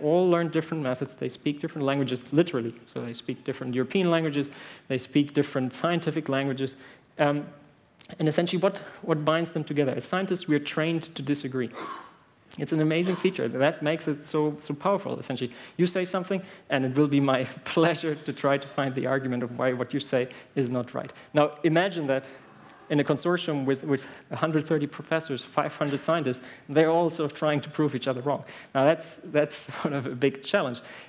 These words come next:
Plus, of course, we don't have a single authority. We have no single organization. They all adhere to different countries, different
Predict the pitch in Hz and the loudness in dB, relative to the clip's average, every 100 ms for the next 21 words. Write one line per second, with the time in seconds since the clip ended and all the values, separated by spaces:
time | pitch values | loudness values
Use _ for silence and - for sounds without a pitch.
0 | - - 226 214 185 - 156 156 170 180 | -14 0 2 2 -2 0 0 2 2 2
1 | 175 165 - 180 175 175 - 202 202 147 | 0 0 -2 0 2 0 2 2 2 0
2 | - 131 131 147 147 147 147 156 170 170 | -6 -4 -4 -2 -4 -4 2 4 2 0
3 | 170 175 165 151 151 143 139 160 160 120 | 0 2 2 2 2 2 0 -2 -2 -6
4 | 123 131 156 - 143 - 156 151 - 135 | -4 -2 -2 -4 -8 -4 0 0 -2 -10
5 | - 117 - 180 180 170 - 143 - 127 | -10 -10 -4 -2 2 0 -2 -10 -6 -8